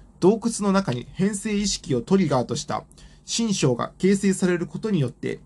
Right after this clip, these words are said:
人類は洞窟の中の人類であっただけではなく、人類の中の洞窟の役割を発見したことになる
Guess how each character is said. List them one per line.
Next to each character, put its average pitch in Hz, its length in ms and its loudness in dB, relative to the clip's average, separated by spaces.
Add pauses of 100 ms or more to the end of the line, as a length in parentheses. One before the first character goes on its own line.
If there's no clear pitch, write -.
(400)
人 196 340 0
類 139 160 6
は 113 200 -4 (220)
洞 208 260 4
窟 233 100 -2 (100)
の 208 120 -2
中 202 220 -2
の 127 140 -2
人 156 300 -2
類 123 220 -2 (100)
で 175 180 0
あ 180 80 2
っ - 80 -4
た 127 140 -2
だ 143 140 2
け 165 140 -2
で 151 100 2
は 117 120 2
な 127 140 -2
く、 120 180 -8 (580)
人 220 280 0
類 170 160 6
の 123 100 -2
中 139 240 -2
の 117 100 -2
洞 165 260 0 (140)
窟 190 80 0
の 185 60 4
役 175 280 -2
割 156 200 2
を 117 60 -4
発 135 260 -6
見 202 180 0
し 196 60 -2
た 202 100 -2
こ 196 100 0
と 196 120 2
に 143 100 2
な 131 100 0
る 120 140 -4